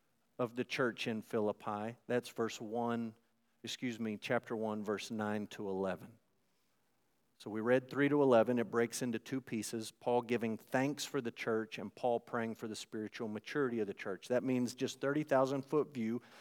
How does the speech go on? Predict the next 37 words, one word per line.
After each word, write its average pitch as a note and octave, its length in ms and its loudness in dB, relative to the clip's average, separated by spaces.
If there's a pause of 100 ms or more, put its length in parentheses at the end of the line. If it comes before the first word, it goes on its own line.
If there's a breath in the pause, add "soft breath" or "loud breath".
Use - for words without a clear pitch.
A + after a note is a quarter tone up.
(280 loud breath)
when A2+ 180 0
you C3+ 140 4
pray C3+ 240 6
for C3+ 160 0
your C#3+ 120 0
church, A#2+ 540 0 (520 soft breath)
you G#2 60 -10
should A2 180 -4
be C3 100 2
thankful. B2+ 520 0 (1200)
You A#2+ 100 -2
say, G2+ 440 4 (360)
"Well, G#2+ 80 -8
there's G#2+ 200 -4
a A2+ 40 2
lot A2 220 4
of G#2+ 80 -4
things A#2+ 260 -2
I A#2+ 80 6
don't C3+ 220 2
like F3 240 4
about A#2+ 240 2
my G2+ 140 -2
church." - 360 -6
I C3 140 4
talked - 400 -2
to B2 80 -6
somebody B2 460 0
today B2+ 600 4
at A#2 220 0
the A2+ 80 -2
hospital, B2 840 -2 (240)
not A#2+ 180 0
one B2 180 2
of G#2+ 100 4
our C#3+ 180 8
people, A#2 520 -6